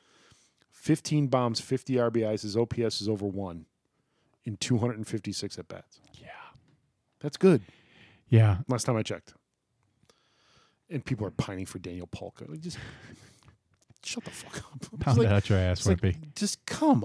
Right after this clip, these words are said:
Speaker 1: on.
Speaker 2: Right?
Speaker 1: Like, oh, just, ugh.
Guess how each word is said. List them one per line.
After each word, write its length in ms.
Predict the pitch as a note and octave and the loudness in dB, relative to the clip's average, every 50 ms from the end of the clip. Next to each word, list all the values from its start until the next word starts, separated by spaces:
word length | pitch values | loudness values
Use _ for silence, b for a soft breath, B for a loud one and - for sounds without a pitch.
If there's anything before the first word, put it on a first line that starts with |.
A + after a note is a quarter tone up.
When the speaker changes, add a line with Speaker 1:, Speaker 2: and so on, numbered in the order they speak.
| G#2+ - | -2 -2
Speaker 1:
on. 420 | F3 G#3+ D4 D4+ B3 C#3 F2+ D#2+ - | 2 4 6 6 4 4 2 -2 0
Speaker 2:
Right? 500 | F#2+ F#2 F2+ G#2 A#2+ C#3+ D3 - - - - _ _ _ _ _ _ _ _ _ _ _ _ - | 4 6 8 8 8 6 6 2 -4 -16 -20 _ _ _ _ _ _ _ _ _ _ _ _ -18
Speaker 1:
Like, 180 | C3+ C3+ C3 - - | -16 -16 -16 -14 -10
oh, 400 | D#3 E3+ D#3+ C#3+ C3 A2+ G2 F2 B B F#2 F2+ B B | -6 -4 -2 -2 -2 -4 -6 -8 B B -14 -16 B B
just, 200 | - A2+ - - _ _ - - D3+ C3 | -10 -12 -12 -12 _ _ -12 -4 2 4
ugh. 260 | B2 G#2 F#2+ F2+ | 4 4 4 2